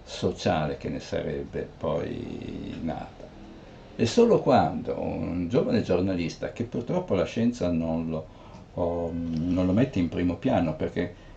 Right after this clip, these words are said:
è un personaggio fo-, fondamentale, fantastico, che dice le stesse cose di Darwin,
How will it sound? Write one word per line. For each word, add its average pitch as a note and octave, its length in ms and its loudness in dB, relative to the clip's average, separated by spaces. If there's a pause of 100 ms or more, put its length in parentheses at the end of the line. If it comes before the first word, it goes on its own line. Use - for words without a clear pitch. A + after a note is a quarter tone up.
(200)
è E2+ 340 2
un E2 200 0
personaggio F#2+ 560 2
fo-, F#2 260 -2 (200)
fondamentale, F#2+ 1040 2
fantastico, A#2 840 0
che A#2 160 -2
dice F2+ 220 0
le F#2 80 2
stesse - 320 -4
cose D#2+ 240 -2
di D#2+ 100 -4
Darwin, - 500 -6